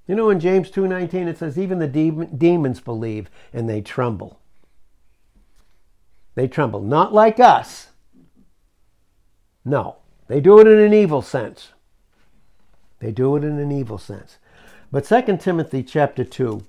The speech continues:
Second Timothy chapter two,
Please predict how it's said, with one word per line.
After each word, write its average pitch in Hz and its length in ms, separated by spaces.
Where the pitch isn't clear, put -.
Second 190 420
Timothy 143 400
chapter 131 400
two, 110 360